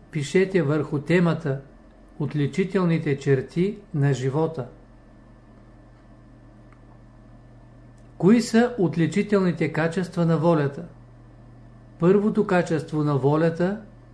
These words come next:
е твърдостта. Твърдостта е опорната точка на волята. Значи, волята трябва да бъде твърда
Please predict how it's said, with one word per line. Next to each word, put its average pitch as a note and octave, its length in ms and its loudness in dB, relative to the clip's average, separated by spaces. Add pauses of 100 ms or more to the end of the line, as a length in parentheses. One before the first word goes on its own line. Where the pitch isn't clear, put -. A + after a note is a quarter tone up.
е D3 180 -2
твърдостта. C#3 800 -2 (1300)
Твърдостта D3+ 920 -2 (140)
е D#3 100 2
опорната F3+ 720 2
точка F3 400 0
на C#3+ 120 0
волята. C3 500 -2 (1120)
Значи, C#3+ 640 -2 (400)
волята F#3 580 4
трябва E3+ 380 0
да C#3+ 120 0
бъде D3+ 400 0
твърда E3+ 640 2